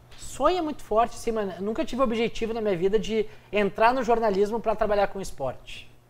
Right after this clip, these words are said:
Até porque na época que eu entrei na faculdade, eu nem tinha isso, tipo, pra mim, "Cara, eu vou trabalhar com esporte, vou ser isento."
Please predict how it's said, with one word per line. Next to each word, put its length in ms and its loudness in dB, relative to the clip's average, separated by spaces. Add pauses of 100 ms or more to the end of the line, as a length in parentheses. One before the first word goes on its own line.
(340)
Até 120 -4
porque 280 -2
na 160 2
época 320 2
que 120 -4
eu 120 6
entrei 240 -4
na 100 0
faculdade, 540 -2
eu 60 -6
nem 380 -4
tinha 320 -8
isso, 280 -6
tipo, 320 -14 (480)
pra 160 6
mim, 240 -4 (520)
"Cara, 180 2
eu 40 -2
vou 80 -6
trabalhar 320 0
com 100 -8
esporte, 460 -2
vou 80 -6
ser 160 -4
isento." 560 -4